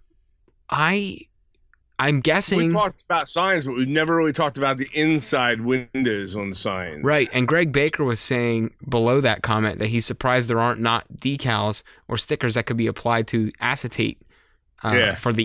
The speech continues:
Speaker 1: inside. And I think you could do that, um, like, with some wet transfer, some of those ones.
Speaker 2: Yeah.
Speaker 1: But I,
Speaker 2: Yeah.
Speaker 1: I hate those things. So.
Speaker 2: And you gotta be careful, and that's what Greg's trying to drive at, re-, really, because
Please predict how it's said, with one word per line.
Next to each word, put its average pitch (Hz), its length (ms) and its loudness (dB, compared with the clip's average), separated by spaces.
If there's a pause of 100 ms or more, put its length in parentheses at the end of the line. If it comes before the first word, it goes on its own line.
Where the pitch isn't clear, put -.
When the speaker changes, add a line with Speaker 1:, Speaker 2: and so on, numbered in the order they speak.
(120)
Speaker 1:
inside. 131 480 0
And 147 160 -2
I 160 80 0
think - 380 -4
you 208 100 2
could 185 480 6
do 170 180 0
that, 180 300 0 (600)
um, 127 580 0 (1120)
like, 127 220 -2
with 135 200 0
some 110 320 2
wet 113 260 0
transfer, 143 680 0 (240)
some 143 220 0
of 120 80 2
those 123 240 2
ones. 151 380 0
Speaker 2:
Yeah. 101 160 2 (580)
Speaker 1:
But - 140 2
I, 165 40 0
Speaker 2:
Yeah. 139 300 -2
Speaker 1:
I 151 80 -2
hate 135 240 2
those 104 260 0
things. 104 400 -2 (140)
So. 113 380 0 (340)
Speaker 2:
And 160 140 6
you 175 80 4
gotta 277 220 2
be 277 120 0
careful, 147 600 0 (220)
and 156 80 -4
that's 185 200 0
what 185 120 -2
Greg's 143 400 -2 (120)
trying 135 240 0
to 107 80 -6
drive 135 360 0
at, 104 240 0
re-, 123 280 0
really, 131 380 -2
because 113 440 0